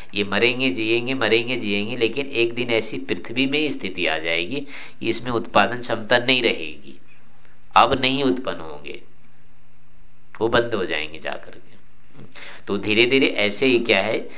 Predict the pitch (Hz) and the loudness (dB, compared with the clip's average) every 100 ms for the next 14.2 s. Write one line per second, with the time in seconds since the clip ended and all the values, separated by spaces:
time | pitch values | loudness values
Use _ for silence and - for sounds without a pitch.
0 | - - 104 98 110 107 120 127 120 127 | -6 -2 -2 2 2 2 2 4 4 4
1 | 131 123 - - 90 90 92 151 143 - | 2 2 0 -2 0 0 0 -2 -2 -6
2 | - - 95 101 135 135 120 113 127 127 | -8 -2 2 2 2 2 2 2 0 -2
3 | 143 - 131 127 113 123 135 143 135 139 | 0 2 4 6 6 4 2 6 6 4
4 | 135 107 120 143 131 131 139 139 135 135 | -2 2 6 6 6 6 6 6 6 6
5 | 160 147 87 85 76 - - - - - | 6 6 4 -2 -4 -6 -8 -8 -8 -8
6 | - - - - - - - - - - | -8 -8 -8 -8 -8 -8 -8 -8 -8 -8
7 | - - - - - - 104 - - 151 | -8 -8 -8 -8 -8 -2 0 2 4 4
8 | 151 139 143 143 147 139 107 98 82 - | 6 6 4 4 4 4 2 0 -2 -4
9 | - 78 73 73 - - - - - - | -6 -8 -8 -8 -8 -8 -8 -8 -8 -8
10 | - - - - - - - - - - | -8 -8 -8 -8 -8 -8 -8 -8 -8 -8
11 | - - - 113 107 107 98 143 156 156 | -6 -4 0 0 0 0 4 4 4 4
12 | 127 107 104 107 104 107 113 104 117 101 | 6 6 4 4 4 4 0 0 2 2
13 | 95 110 101 104 98 98 107 120 87 82 | 2 0 2 0 0 0 2 2 4 2
14 | 80 | -2